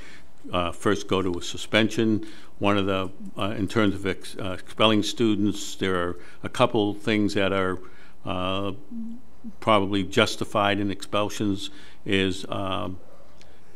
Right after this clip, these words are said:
uh, the use of, uh, weapons in school or bringing weapons to school,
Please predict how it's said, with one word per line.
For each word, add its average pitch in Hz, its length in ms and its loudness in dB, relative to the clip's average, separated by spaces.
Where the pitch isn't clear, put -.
uh, 95 260 -2
the 98 120 -4
use 107 340 2
of, 95 460 -2
uh, 95 360 -4
weapons 107 680 2
in 110 220 0
school 107 580 4
or 92 200 0
bringing 104 380 6
weapons 101 460 2
to 107 60 -4
school, 98 640 2